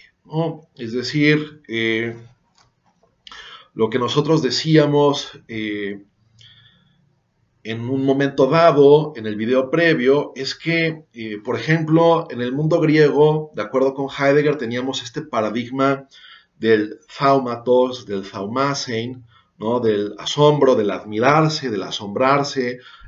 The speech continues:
eh, de la maravilla, ¿no? Eh, incluso Aristóteles, por ejemplo, en el primer y segundo libro de la Metafísica, habla de estas cosas, ¿no? De cómo, eh, lo admirable o lo sorprendente, pues,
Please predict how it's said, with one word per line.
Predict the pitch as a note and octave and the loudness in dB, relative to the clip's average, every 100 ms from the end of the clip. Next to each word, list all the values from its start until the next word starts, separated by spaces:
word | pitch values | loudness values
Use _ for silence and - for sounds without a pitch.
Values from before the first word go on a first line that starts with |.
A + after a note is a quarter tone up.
| - | -14
eh, | G2 F2+ F2 - _ | -10 -8 -8 -12 _
de | F#2+ | -8
la | F#2+ | -8
maravilla, | F#2 G2+ G#2+ D#3+ F#3+ G#2+ A#2 B2+ C#3+ - | -6 -4 -2 -2 -4 -4 -4 -4 -8 -12
¿no? | G#2+ B2 D#3 D#3 - | -8 -2 -2 -2 -8
Eh, | G#2 F#2+ F2 F2 _ | -16 -14 -14 -16 _
incluso | G2+ A2+ C3+ | -12 -6 -4
Aristóteles, | A#2+ A2+ B2+ C#3 | -4 -4 -2 -2
por | - G#2 | -2 -6
ejemplo, | B2+ A#2+ A#2+ | -6 -8 -6
en | G#2+ G2+ - - _ _ | -8 -10 -20 -20 _ _
el | G2+ - | -20 -12
primer | A2 A2 B2 C3+ | -10 -6 -2 -2
y | |
segundo | B2+ A#2 G#2+ A#2+ B2 | -4 -8 -6 -2 -2
libro | A#2+ A#2+ | -2 -2
de | A#2 | -2
la | G2+ | -4
Metafísica, | G2+ - - B2 - B2 - | -10 -14 -12 -12 -8 -8 -2
habla | C3 C#3 C3 | -2 0 0
de | A#2 | -2
estas | A#2 B2 - | -6 -10 -16
cosas, | - D#3 D3+ C#3 A#2+ | -4 -2 -2 -6 -8
¿no? | B2 | -2
De | A#2+ G#2 - - _ - | 0 -2 -6 -20 _ -2
cómo, | B2+ C3+ C#3+ C#3 C#3 _ _ | 2 4 4 2 -4 _ _
eh, | C3+ A#2 A2 | -10 -6 -2
lo | A2 | 0
admirable | A2+ A#2+ B2 B2 C#3+ C#3 C#3+ | 0 -2 -2 0 2 4 4
o | B2 | 4
lo | A2+ | 2
sorprendente, | A#2+ G#2+ A#2 A2+ C3 C3 A2+ | -4 -6 -6 -4 -4 -4 -6
pues, | A2+ G#2 - | -4 -6 -8